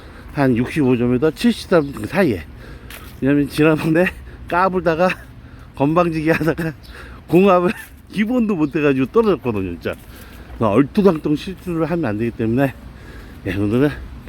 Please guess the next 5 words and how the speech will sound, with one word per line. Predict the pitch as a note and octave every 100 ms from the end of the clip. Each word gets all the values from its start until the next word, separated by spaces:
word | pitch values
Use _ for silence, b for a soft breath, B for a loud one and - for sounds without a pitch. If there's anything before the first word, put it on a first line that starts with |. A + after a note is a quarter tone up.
| B B B B
차분하게 | - A#3 G#3+ D#3+ A2 - - - B B B B -
기본만 | E3 G#3+ G#3+ F3 D3+
하겠습니다. | C#3 B2 A2+ G2 F#2
그래서 | G#2+ B2 - - B B B B
가슴이 | - B2+ D3 F3+